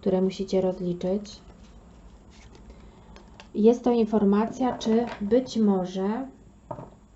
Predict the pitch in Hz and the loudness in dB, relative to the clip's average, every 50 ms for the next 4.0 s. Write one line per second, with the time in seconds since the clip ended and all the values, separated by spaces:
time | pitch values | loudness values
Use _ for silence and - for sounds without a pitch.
0 | - - - - - 214 185 185 190 202 208 214 220 214 233 220 208 196 190 185 | -20 -20 -20 -14 -8 -6 -4 -4 0 2 4 4 4 2 2 2 4 4 2 2
1 | 190 196 190 190 - 196 - 196 185 185 - - 185 175 175 180 185 202 220 220 | 0 -2 -4 -4 -4 -4 -4 -4 -4 -4 -4 -6 -4 -4 -4 -4 -4 -6 -6 -4
2 | 208 202 208 - 202 196 190 190 190 - 208 202 - - - 196 190 196 - 185 | -4 -4 -4 -2 -2 0 0 0 0 -2 -6 -8 -8 -6 -6 -4 -4 -4 -6 -10
3 | 180 - 180 180 185 185 175 - - 208 202 202 - 214 - - 214 220 220 - | -8 -6 -8 -6 -6 -8 -10 -12 -12 -12 -12 -12 -16 -16 -12 -10 -10 -10 -10 -14